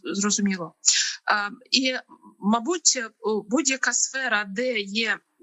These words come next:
менш кваліфікований персонал і вакансії менш кваліфікованого персоналу,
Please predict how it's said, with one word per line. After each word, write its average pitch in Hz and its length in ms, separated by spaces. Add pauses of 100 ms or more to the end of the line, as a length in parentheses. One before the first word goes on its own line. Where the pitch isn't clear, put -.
(280)
менш 247 220
кваліфікований 214 760
персонал 262 600
і 220 40
вакансії 220 600
менш 214 260
кваліфікованого 196 920
персоналу, 277 640